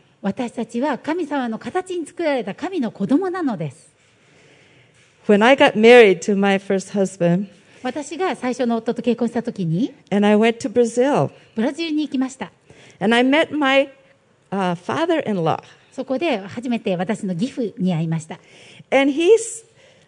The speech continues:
Speaker 2: has, has something that he always liked to say.
Speaker 1: そしてその義理の父はいつも、あの、よく言う言葉がありました。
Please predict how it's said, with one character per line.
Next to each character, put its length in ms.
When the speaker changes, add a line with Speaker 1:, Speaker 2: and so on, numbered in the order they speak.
Speaker 2:
has, 680
has 140
something 520
that 120
he 180
always 360
liked 260
to 120
say. 640
Speaker 1:
そ 120
し 80
て 260
そ 140
の 120
義 180
理 60
の 120
父 300
は 200
い 80
つ 160
も、 160
あ 100
の、 160
よ 160
く 120
言 100
う 40
言 120
葉 160
が 80
あ 60
り 80
ま 100
し 80
た。 140